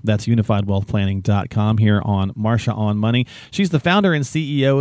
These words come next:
and investment advisor representative there. So obviously that makes a lot of sense. And, uh, I really like this topic, Marsha, because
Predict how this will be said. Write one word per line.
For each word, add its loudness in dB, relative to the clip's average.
and -4
investment -2
advisor -2
representative 0
there. -2
So -4
obviously -6
that -2
makes 0
a -2
lot 0
of -6
sense. -2
And, 4
uh, 4
I 0
really 4
like 0
this 0
topic, -2
Marsha, -2
because 0